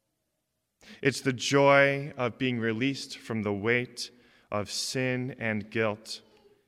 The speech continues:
and the joy that Jesus says exists in heaven amongst the angels and saints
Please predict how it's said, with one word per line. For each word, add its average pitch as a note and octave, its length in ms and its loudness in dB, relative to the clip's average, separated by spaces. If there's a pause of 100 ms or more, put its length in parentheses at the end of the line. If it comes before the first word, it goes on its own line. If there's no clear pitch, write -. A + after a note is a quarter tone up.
(300)
and B2+ 120 2
the C3 80 6
joy D3+ 420 6
that C#3 160 6
Jesus C3+ 380 0
says C3+ 680 4
exists B2 640 -2
in B2 120 -2
heaven C#3 500 0
amongst B2 340 0
the B2 140 0
angels B2+ 400 0
and A2 120 -2
saints - 500 -4